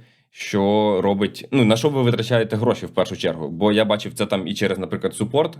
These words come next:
який на Л Л М-ки прикручували, то люди в супорті просто заходили і в віджеті супорта використовували собі чат Джі Пі Ті,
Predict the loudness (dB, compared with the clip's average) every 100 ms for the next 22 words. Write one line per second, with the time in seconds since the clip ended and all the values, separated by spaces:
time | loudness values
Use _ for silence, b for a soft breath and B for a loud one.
0 | -6 -4 0 2 2 2 0 -4 -10 -4
1 | -4 0 0 0 0 0 2 0 -2 -2
2 | 0 0 -2 -2 -2 -4 -10 -2 0 2
3 | 0 -4 B B B 4 4 2 -2 -4
4 | -2 0 0 -2 -6 -4 -4 0 0 2
5 | -2 -4 -2 0 0 -2 -6 -2 2 2